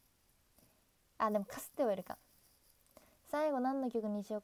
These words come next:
かな。最後はね、さっ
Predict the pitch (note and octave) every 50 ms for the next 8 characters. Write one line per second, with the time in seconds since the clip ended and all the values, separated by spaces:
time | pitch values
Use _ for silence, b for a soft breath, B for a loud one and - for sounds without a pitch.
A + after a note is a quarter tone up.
0 | _ - G3 F#3+ G3 G3 G3+ G#3 G#3+ G#3+ G#3+ G#3+ G#3+ A3 A3 - _ _ _ _
1 | _ _ _ _ _ _ _ _ _ _ _ _ _ _ _ _ _ _ _ _
2 | _ _ _ _ _ _ _ _ _ _ _ _ _ _ _ _ _ _ _ _
3 | _ _ _ _ _ _ _ _ _ _ _ _ _ _ _ _ _ _ _ _
4 | - - - - - - - - - - - - - - - _ _ _ - -
5 | - _ _ _ - B B B B - - - - - - _ - - A#3+ A#3+
6 | A#3+ A#3 A3+ G#3 G#3 G#3 G#3+ A3 A3 - - G#3+ A3+ A3+ A#3 A3+ A3 G#3 - -
7 | D#4+